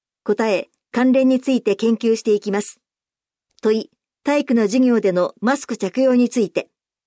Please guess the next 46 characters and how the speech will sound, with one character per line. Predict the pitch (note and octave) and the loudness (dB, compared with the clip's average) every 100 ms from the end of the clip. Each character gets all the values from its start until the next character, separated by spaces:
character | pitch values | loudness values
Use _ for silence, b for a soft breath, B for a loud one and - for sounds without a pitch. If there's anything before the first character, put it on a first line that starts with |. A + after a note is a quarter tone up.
| _ _ _ - | _ _ _ -6
答 | A3 A#3+ | -2 0
え、 | G3 - _ _ _ - | -2 -4 _ _ _ -6
着 | A3+ A3 | -4 0
用 | C#4+ C#4 | 0 0
の | C#4 | -2
必 | - C#4+ | -2 0
要 | C4+ | 0
が | C4+ | 0
な | C#4 | -2
い | C4 | -2
こ | A3+ | -2
と | A#3+ | 0
は | F#3+ G3+ _ _ | 0 -4 _ _
今 | - B3 A#3+ | -2 2 2
後 | A3 | 2
も | G#3+ | 0
学 | G3 G3 | -2 -6
校 | - C4+ | -2 0
に | C4+ | 0
周 | B3+ C#4 | 0 -2
知 | B3+ G3+ | -2 -6
し、 | E3 - _ _ _ _ | -6 -12 _ _ _ _
外 | A3 C#4 | -4 -2
す | - | -2
こ | C#4+ | -2
と | C4 | 0
に | G#3 G3 | 0 0
抵 | A#3+ C4 | 0 0
抗 | C#4 | 0
の | C4+ C4 | 0 2
あ | |
る | A3+ | 0
児 | G3 C4 | 0 0
童 | A#3+ | 0
生 | G#3 B3+ | 0 0
徒 | A#3+ | 0
に | G3+ F3+ | 0 0
は | F#3 - _ - | -2 -6 _ -4
個 | A3+ | -2
別 | C4 C4 | 0 0
に | B3+ | -2
配 | B3+ B3+ | 0 0
慮 | F#3+ | -2
し | - E3+ | -2 -4
ま | |
す。 | G3 - | -6 -8